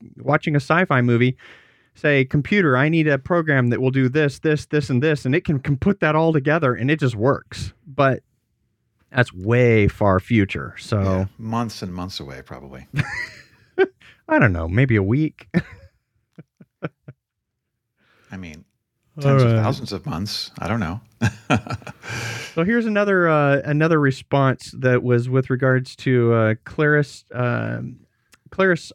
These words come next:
Speaker 1: on-prem. And I made a little note that this is basically because they're using, uh, they're more than likely using a container-based architecture,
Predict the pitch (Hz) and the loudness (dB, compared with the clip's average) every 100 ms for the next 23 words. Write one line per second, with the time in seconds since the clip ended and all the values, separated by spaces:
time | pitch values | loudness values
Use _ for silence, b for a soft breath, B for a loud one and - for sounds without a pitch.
0 | - 143 147 143 - 139 117 90 110 123 | -2 0 2 0 -2 0 0 -2 -8 -4
1 | 113 113 123 127 135 127 127 123 120 123 | -2 0 0 2 2 2 2 2 2 2
2 | 120 117 143 127 131 190 180 - 135 127 | 0 -2 -2 -2 -2 -2 -2 0 0 2
3 | 127 120 123 123 120 123 117 113 113 107 | 0 2 2 2 2 2 0 0 -2 0
4 | 113 131 147 139 123 127 120 113 110 110 | 2 2 2 2 0 0 0 2 2 2
5 | 107 - 117 127 120 113 110 107 104 104 | -2 0 0 2 2 2 2 2 -2 0
6 | 107 104 - 110 101 | 0 0 0 2 2